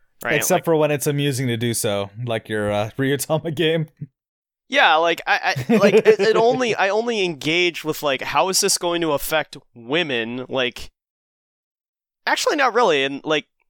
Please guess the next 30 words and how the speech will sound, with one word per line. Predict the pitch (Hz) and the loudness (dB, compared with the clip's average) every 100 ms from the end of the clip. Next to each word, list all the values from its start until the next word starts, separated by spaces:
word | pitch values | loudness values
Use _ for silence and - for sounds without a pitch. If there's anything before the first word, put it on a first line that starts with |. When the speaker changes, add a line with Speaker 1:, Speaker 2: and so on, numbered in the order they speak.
| _ _ _ | _ _ _
Speaker 1:
out | 156 185 | 0 0
of, | 190 151 | 0 0
out | 185 | -2
of, | 185 | -2
like, | 185 175 | -4 -2
the, | 165 151 131 _ _ 127 120 | -2 -2 -4 _ _ -20 -6
the | 151 127 - | -4 -4 -10
one | 127 165 196 180 131 | -4 -2 -4 -8 -8
woman | 127 165 143 131 127 | -4 -2 -2 -4 -4
who's | 123 135 127 123 - - | -6 -6 -4 -4 -4 -6
had | 127 131 131 _ | -4 -4 -4 _
any | - 151 160 | -6 -4 -4
knowledge | 139 135 135 131 123 - - | -2 0 0 -2 -2 -6 -8
whatsoever | 123 123 135 - 135 127 127 | -6 -4 -2 -2 -2 -4 -6
of | 110 | -8
the | |
Mongoose | 113 117 127 127 120 - | -4 -2 -2 -6 -6 -4
animatic | 123 123 123 113 - | -4 -4 -4 -4 -6
universe, | 117 120 110 101 104 - - _ _ _ _ _ _ _ _ _ | -8 -8 -6 -6 -4 -6 -8 _ _ _ _ _ _ _ _ _
um, | 120 117 117 | -2 -2 -4
for | - - 135 | -10 -10 -6
everything | 127 143 160 165 143 | -4 -4 -4 -4 -2
I | 143 | -2
understand, | 139 131 - 131 120 | -2 -4 -4 -4 -4
she | - 127 | -6 -4
thought | 135 131 | -2 -2
it | 113 | -2
was | 120 | -8
pretty | - - 139 120 | -8 -6 -4 -4
interesting | 120 - 117 - 107 104 | -6 -6 -6 -6 -6 -8